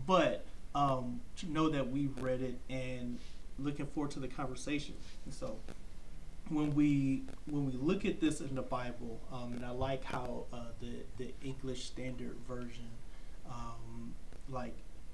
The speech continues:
outlines it, they call it the te-, a test for adultery. And it's unique because God tells Moses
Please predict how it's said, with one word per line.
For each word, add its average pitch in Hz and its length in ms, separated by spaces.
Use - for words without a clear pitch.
outlines 127 640
it, 123 120
they 120 100
call 135 360
it - 140
the 110 80
te-, 143 360
a 110 80
test - 640
for 131 280
adultery. 117 600
And 123 500
it's 175 260
unique 170 580
because 151 640
God 180 520
tells 202 440
Moses 175 540